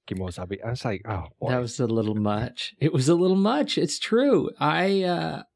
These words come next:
Speaker 2: I have no hard time with it. And, and, uh, you know, with the, the, uh, the, the art is, it rings a little bit too much of Dark Knight for me. A little bit with the
Speaker 1: You mean just
Speaker 2: scrawl,
Speaker 1: the look?
Speaker 2: twenty thirteen, the whole look, the whole,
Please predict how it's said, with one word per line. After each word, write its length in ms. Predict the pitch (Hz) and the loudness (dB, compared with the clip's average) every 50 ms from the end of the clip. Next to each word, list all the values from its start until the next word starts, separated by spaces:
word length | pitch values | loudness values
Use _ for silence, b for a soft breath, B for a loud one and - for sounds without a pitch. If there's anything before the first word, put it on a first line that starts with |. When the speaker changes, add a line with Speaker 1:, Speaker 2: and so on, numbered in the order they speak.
| _ _ - | _ _ -12
Speaker 2:
I 220 | - 160 170 180 | -10 -6 -4 -4
have 220 | 190 202 196 180 180 | -2 -2 -2 -2 -2
no 80 | 175 165 | -2 0
hard 300 | 160 160 165 170 151 - | 0 2 2 2 2 2
time 140 | 185 202 | 2 4
with 100 | 208 180 | 4 4
it. 100 | 139 - B B B B B B B B | 4 2 B B B B B B B B
And, 240 | 185 175 180 180 - - | 8 8 8 8 4 2
and, 340 | 190 170 165 165 160 156 151 | 4 6 6 6 4 4 4
uh, 180 | 156 156 151 156 | 2 2 2 2
you 160 | 202 196 196 | 0 0 0
know, 100 | 170 135 | 0 0
with 160 | 104 110 233 - | -2 -2 -2 -2
the, 260 | 139 117 - - - 156 | -2 -2 -2 -6 -6 -2
the, 380 | 151 151 139 131 127 123 117 107 | 2 2 4 4 4 4 4 4
uh, 120 | 101 95 - - | 2 0 -2 -6
the, 440 | - 120 127 113 101 104 120 151 151 - _ _ - | -6 -2 -2 0 0 -2 -4 -8 -12 -18 _ _ -2
the 140 | 123 123 - | -2 0 2
art 340 | - 123 127 117 98 82 - _ _ _ _ _ _ _ _ - | 2 2 4 4 2 -2 -4 _ _ _ _ _ _ _ _ -4
is, 360 | 120 101 90 - - - - - | -2 -2 -2 -6 -10 -14 -8 -4
it 160 | 123 120 - - | -4 -4 -4 -2
rings 300 | - 139 135 123 113 107 | 0 2 2 2 2 0
a 120 | - - 131 | 0 2 4
little 580 | 123 127 139 143 151 151 151 156 156 156 151 | 6 8 8 10 10 10 10 8 8 6 4
bit 260 | 131 127 120 113 - - | 4 4 4 2 2 -2
too 140 | - 127 113 | -6 -6 -4
much 320 | 104 98 95 98 - - | -2 -4 -4 -6 -8 -8
of 160 | 104 95 101 - - 101 - | -10 -10 -10 -14 -18 -8 -4
Dark 260 | - 104 107 - - | -2 -2 -2 -2 -4
Knight 300 | 107 98 92 92 - - | -4 -4 -4 -4 -6 -10
for 140 | - - - | -12 -14 -12
me. 260 | 151 92 - - - - _ _ _ _ _ _ _ _ _ _ _ _ _ _ _ _ _ _ _ _ _ _ _ _ _ _ _ _ _ _ _ B B B B B B B B B | -12 -12 -14 -14 -16 -20 _ _ _ _ _ _ _ _ _ _ _ _ _ _ _ _ _ _ _ _ _ _ _ _ _ _ _ _ _ _ _ B B B B B B B B B
A 60 | - | 4
little 140 | 143 139 143 | 6 6 8
bit 140 | 135 147 143 | 8 6 6
with 120 | 131 - | 6 4
the 120 | - - - - | 0 0 2 4
Speaker 1:
You 60 | 160 | 6
mean 120 | 165 165 139 | 6 6 6
just 100 | 113 113 117 | 6 6 6
Speaker 2:
scrawl, 160 | 117 120 120 | 6 6 6
Speaker 1:
the 40 | 120 | 4
look? 60 | 117 - | 2 0
Speaker 2:
twenty 280 | - 143 123 151 160 160 | 0 2 4 6 4 4
thirteen, 760 | - 120 120 120 - - 127 117 117 113 117 117 117 117 | 2 -2 -4 -4 -6 -4 -2 -2 -2 -2 -2 -4 -4 -6
the 60 | 113 95 | -6 -6
whole 320 | 120 139 156 147 113 104 | -4 -2 -2 0 2 4
look, 480 | 110 123 127 127 127 127 127 123 - - | 4 6 6 6 4 2 0 -2 -4 -10
the 80 | 104 | -8
whole, 560 | 95 107 110 120 120 120 120 117 113 110 107 | -6 -4 -2 -2 0 0 -2 -2 -4 -8 -10